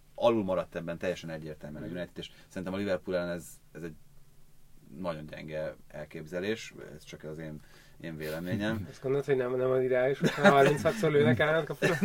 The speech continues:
Speaker 1: <laughs> Hát többek között az meg az, hogy, az, hogy a Liverpool ellen te párharcokat keresel,
Speaker 2: Igen.
Speaker 1: egy, ahhoz egy kicsit gyorsnak tűnik nekem a, a Liverpool,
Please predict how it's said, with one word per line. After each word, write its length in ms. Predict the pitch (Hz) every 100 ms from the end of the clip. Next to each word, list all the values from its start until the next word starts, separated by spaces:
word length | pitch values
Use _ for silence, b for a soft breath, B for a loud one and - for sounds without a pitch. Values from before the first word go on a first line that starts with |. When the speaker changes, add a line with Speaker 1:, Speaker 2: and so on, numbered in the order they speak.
| 180 -
Speaker 1:
<laughs> 240 | 208 208
Hát 200 | 156 156
többek 280 | - 190 156
között 220 | 143 131
az 120 | 139
meg 140 | 139 127
az, 160 | 131 127
hogy, 160 | 120 104
az, 180 | 113
hogy 140 | - 107
a 260 | 101 98
Liverpool 480 | 98 117 107 - 95
ellen 200 | 95 92
te 120 | -
párharcokat 560 | 90 92 95 92 87 87
keresel, 460 | - 92 92 104 98
Speaker 2:
Igen. 180 | 104 123
Speaker 1:
egy, 320 | - - -
ahhoz 200 | - 107
egy 60 | 104
kicsit 260 | 104 107 92
gyorsnak 360 | 92 85 85
tűnik 240 | - 76 78
nekem 240 | 78 80
a, 120 | 80 80 B B B -
a 60 |
Liverpool, 600 | 82 92 95 - 104 98